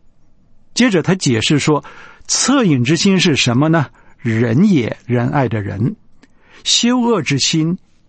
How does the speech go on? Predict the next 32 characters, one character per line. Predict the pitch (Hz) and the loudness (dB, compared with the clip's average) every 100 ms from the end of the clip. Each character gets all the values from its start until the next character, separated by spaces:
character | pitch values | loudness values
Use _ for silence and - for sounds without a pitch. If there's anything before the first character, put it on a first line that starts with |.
| _ | _
义 | 247 277 185 131 113 | -2 0 0 -2 -4
也。 | 110 107 - - _ _ - _ - | -8 -8 -10 -16 _ _ -20 _ -14
恭 | - 208 214 214 | -4 0 2 0
敬 | 180 190 135 | 0 -2 -2
之 | 139 | -2
心， | 131 - 160 165 - - | 0 2 2 0 -4 -12
礼 | - 120 113 117 175 226 | -4 -2 -2 0 2 2
也。” | 143 104 104 110 139 - _ _ _ _ - | 0 -2 -6 -4 -4 -6 _ _ _ _ -6
我 | |
们 | 123 123 | -4 -2
说 | 139 | -2
礼 | 120 | -2
拜 | 135 127 | -2 0
天 | 147 143 | -2 0
做 | 180 | 0
礼 | 135 104 | 0 -2
拜， | 160 143 - - - | -4 -6 -8 -20 -6
礼， | 139 123 104 113 190 - - | -2 0 0 0 0 -4 -12
礼。 | 127 110 113 151 - - - - - | -8 -4 -2 -2 -4 -20 -18 -18 -10
那 | - 151 | -2 2
么 | 139 120 98 - - - - - | 2 0 -4 -10 -20 -20 -14 -4
最 | 170 | -2
后 | 135 | -2
他 | - 143 | -2 -2
又 | 143 | 0
说 | - 143 139 - | -2 -4 -4 -8
，“是 | - - - 254 160 | -4 -2 0 0 0
非 | - 139 | 0 -2
之 | 117 139 | -2 -2
心， | - 160 147 151 - _ _ | 0 0 2 0 -4 _ _
智 | - 220 170 120 | -6 0 0 0
也。” | 101 104 - | 0 -2 -4